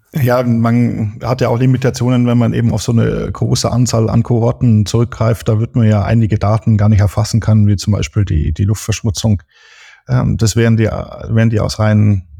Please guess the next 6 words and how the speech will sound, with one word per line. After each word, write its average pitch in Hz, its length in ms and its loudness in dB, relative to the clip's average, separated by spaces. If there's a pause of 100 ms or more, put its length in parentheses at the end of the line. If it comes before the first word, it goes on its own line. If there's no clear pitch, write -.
(120)
äh, 104 240 -4
praktischen 107 800 0 (180)
Gründen 110 460 0
auch - 300 -6
herausgenommen 104 1080 0
haben. 110 460 0